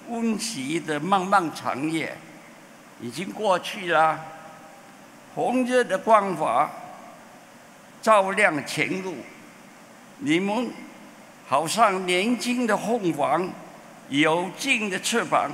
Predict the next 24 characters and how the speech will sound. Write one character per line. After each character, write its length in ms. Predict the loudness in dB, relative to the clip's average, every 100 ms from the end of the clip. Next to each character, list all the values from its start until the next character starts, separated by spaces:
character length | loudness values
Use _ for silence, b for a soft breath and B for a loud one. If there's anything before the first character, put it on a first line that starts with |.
| -8 -16 -18 -14
准 340 | -6 -2 0 0
备 320 | -4 -4 -6
高 260 | 0 2
飞， 360 | 2 0 -2 -4 -10 -18 -20 -20 -8
迎 400 | 0 0 0 -2
战 180 | 0 0 0 -8 -8
人 200 | -6 -6
生。 400 | -4 -4 -4 -8 -14 -20 -20 -20 -20 -20 -20 -20 -20 -20 -20 -20 -20 -20 -20 -20 -20 -20 -20 -12
我 280 | 0 4 4
和 300 | 4 4 4
校 420 | 0 -2 0 0
长 260 | 0 0 0
们 360 | -2 -2 -2 -4 -12 -20 -14
很 160 | -4 0
高 200 | 2 2
兴 360 | 0 -4 -4 -4 -12 -20 -20 -20 -20 -20 -20 -20 -20 -20 -20 -14
能 280 | -2 -2 0
够 240 | 0 0 -2
与 220 | -6 -6 -2
你 140 | 0
们 260 | 0 -2 -4
分 320 | -4 -2 0
享 260 | 0 0 -2
这 80 | -6